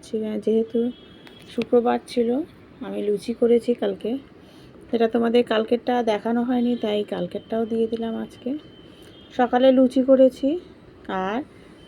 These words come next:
করেছি হচ্ছে পটল আলু ডাল দিয়ে, ছোলার ডাল বড়া বেটে বড়া দিয়ে করেছি হচ্ছে পটল আলুর তরকারি। আর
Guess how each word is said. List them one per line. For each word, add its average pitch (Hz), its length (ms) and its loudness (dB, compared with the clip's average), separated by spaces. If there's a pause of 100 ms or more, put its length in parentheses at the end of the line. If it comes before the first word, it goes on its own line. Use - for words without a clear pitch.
(260)
করেছি 233 440 4
হচ্ছে 262 220 2 (120)
পটল 214 320 0
আলু 214 240 2 (100)
ডাল 214 160 2 (120)
দিয়ে, 220 220 2 (800)
ছোলার 214 360 -2
ডাল 214 160 0 (200)
বড়া 196 240 -4 (440)
বেটে 226 340 8 (220)
বড়া 208 200 2 (100)
দিয়ে 208 180 2 (120)
করেছি 208 360 -4 (140)
হচ্ছে 226 260 -4
পটল 196 300 -4
আলুর 202 260 -4
তরকারি। 208 420 -6 (4000)
আর 196 80 0